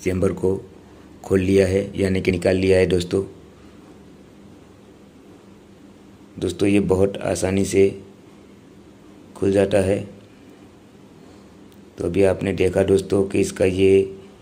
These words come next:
जो चैम्बर का गैलन रहता है दोस्तों ये पूरा टूट चुका है, फट चुका है, आप देख सकते हैं दोस्तों। यहाँ से इसका लीकेजिंग का ये main reason है दोस्तों, इसी की वजह से पूरा oil leakage हो रहा था दोस्तों,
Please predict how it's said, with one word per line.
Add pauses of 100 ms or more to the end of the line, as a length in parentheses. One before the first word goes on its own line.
(340)
जो
चैम्बर
का (3250)
गैलन
रहता
है
दोस्तों
ये (220)
पूरा
टूट
चुका
है,
फट
चुका
है,
आप
देख
सकते
हैं
दोस्तों।
यहाँ
से
इसका
लीकेजिंग
का
ये
main
reason
है
दोस्तों,
इसी
की
वजह
से
पूरा
oil (540)
leakage (840)
हो
रहा
था
दोस्तों,